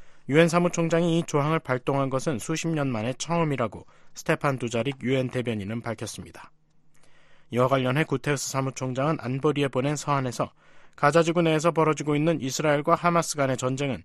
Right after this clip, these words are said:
국제 평화와 안보에 대한 현존하는 위협 상황을 악화시킬 수 있다고 지적했습니다.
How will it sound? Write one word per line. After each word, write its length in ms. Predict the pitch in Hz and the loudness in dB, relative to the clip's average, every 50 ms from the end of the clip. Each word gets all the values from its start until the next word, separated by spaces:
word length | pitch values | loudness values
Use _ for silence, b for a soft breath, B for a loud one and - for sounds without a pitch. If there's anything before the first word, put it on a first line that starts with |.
| b b b b b b | b b b b b b
국제 300 | - 131 - - 175 170 | -12 -10 -2 2 2 2
평화와 600 | - - 170 165 156 156 151 143 147 151 131 110 | 2 2 0 2 2 4 4 6 6 4 4 2
안보에 420 | 120 127 139 131 143 143 139 135 | 0 -2 -2 0 0 0 0 0
대한 340 | 123 - 123 117 139 139 - - | -2 -2 -2 -2 -2 -4 -4 -6
현존하는 640 | - - 170 180 170 175 165 156 156 151 151 139 123 | -6 -4 -4 -2 -2 -2 -2 -2 0 -2 -2 -2 -2
위협 220 | 131 139 135 - | -2 -4 -4 -2
상황을 380 | - 127 123 120 120 113 95 - b b b b b b | -4 -4 -2 -2 -4 -4 -6 -8 b b b b b b
악화시킬 760 | - 120 120 - - - 160 156 - - - - - 135 123 | -2 -2 -2 -2 -2 -2 0 0 0 -2 -8 -8 -6 -6 -6
수 300 | 113 - - 123 117 107 101 | -6 -6 -6 -6 -6 -6 -8
있다고 500 | 110 127 - - - 117 110 107 98 95 | -10 -12 -8 -6 -4 -4 -4 -4 -8 -8
지적했습니다. 800 | - - 104 104 101 - - 98 - - 80 76 - - - - | -8 -8 -8 -8 -8 -10 -10 -12 -12 -12 -12 -16 -18 -18 -18 -16